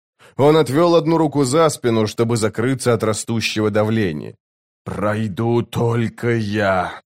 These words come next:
прошипел чародей. Внезапно со странным глухим звуком он проскользнул на ту сторону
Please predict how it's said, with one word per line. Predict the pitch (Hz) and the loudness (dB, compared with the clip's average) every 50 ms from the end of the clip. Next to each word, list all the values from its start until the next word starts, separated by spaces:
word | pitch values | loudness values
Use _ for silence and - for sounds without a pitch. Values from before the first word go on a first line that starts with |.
| _ _ _ _ _ - | _ _ _ _ _ -4
прошипел | 113 113 110 110 101 - 113 107 - 98 95 90 90 | -2 0 0 0 -2 -2 -6 -6 -4 -4 -4 -4 -4
чародей. | - - 104 95 101 101 92 82 78 - - _ _ _ _ _ _ _ _ _ - - _ | -4 -6 -6 -4 -4 -6 -6 -8 -10 -12 -12 _ _ _ _ _ _ _ _ _ -20 -8 _
Внезапно | 123 120 127 143 147 139 113 135 160 165 170 139 151 151 131 | -2 0 2 4 4 4 4 4 4 4 4 4 2 0 2
со | - 131 120 | 2 0 -2
странным | - - 139 147 160 160 156 147 139 131 | 0 0 2 2 2 2 2 2 0 0
глухим | 117 123 131 123 123 - 147 147 135 | 0 0 -2 -2 -2 -2 0 0 0
звуком | 107 101 120 139 160 160 151 143 131 127 | 0 0 0 2 2 2 2 2 2 4
он | 131 135 131 | 4 2 2
проскользнул | - - 117 127 135 127 - - - 139 143 139 127 127 139 151 180 180 165 147 | 0 -2 0 0 0 0 -2 -4 0 0 0 0 0 -4 -4 0 2 2 2 4
на | 131 131 123 | 2 2 0
ту | 123 131 120 | 0 -4 -6
сторону | 110 - - 147 156 156 147 139 127 120 104 - | -6 -6 -2 2 2 4 4 4 2 2 0 -2